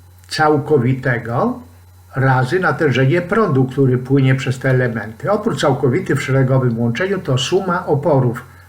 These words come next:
R jeden i R małe. To samo piszemy dla drugiego połączenia.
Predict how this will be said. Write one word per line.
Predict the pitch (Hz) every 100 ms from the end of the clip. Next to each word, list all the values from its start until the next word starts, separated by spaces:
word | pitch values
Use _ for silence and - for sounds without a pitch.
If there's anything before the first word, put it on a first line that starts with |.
| - - -
R | - 165
jeden | 165 165 170 220 226 - - - -
i | 190 214 - - -
R | 156 165 156
małe. | 139 131 117 117 - - - - - - - - - - -
To | 226
samo | 226 143 135
piszemy | 190 147 131 139 120 139 170
dla | 127 117 117 123 - - - - - - -
drugiego | 135 160 196 233 135 135
połączenia. | 135 135 127 127 - 113 113